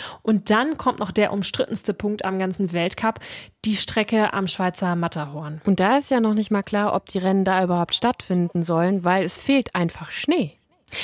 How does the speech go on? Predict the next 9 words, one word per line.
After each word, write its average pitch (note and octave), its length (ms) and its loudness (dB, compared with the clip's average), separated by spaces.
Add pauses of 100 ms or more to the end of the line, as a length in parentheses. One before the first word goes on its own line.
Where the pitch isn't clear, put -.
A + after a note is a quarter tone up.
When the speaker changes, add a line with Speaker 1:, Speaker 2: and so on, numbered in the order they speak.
(240)
Speaker 1:
Ja, A3 100 4
genau, G#3 220 4
das G3+ 160 2
Matterhorn, A3 420 2
das G#3 160 2
ist - 160 -2
in A3 100 0
diesem G#3 240 0
Jahr G3 380 2